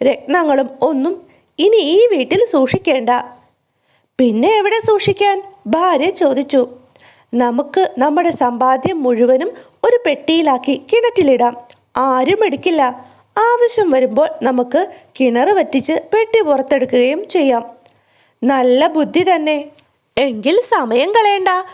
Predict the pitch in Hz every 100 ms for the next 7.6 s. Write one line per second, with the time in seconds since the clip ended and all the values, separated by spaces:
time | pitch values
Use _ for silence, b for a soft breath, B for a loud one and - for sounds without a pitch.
0 | B B 415 466 494 320 - - 440 427
1 | 240 220 359 - 277 262 262 320 403 466
2 | 466 427 349 349 277 247 294 392 415 240
3 | 269 381 B B - 262 233 233 415 427
4 | 370 359 320 302 302 - B B B B
5 | 370 453 523 508 494 311 262 262 233 240
6 | 262 - - 254 240 240 381 - 370 269
7 | 262 392 381 339 339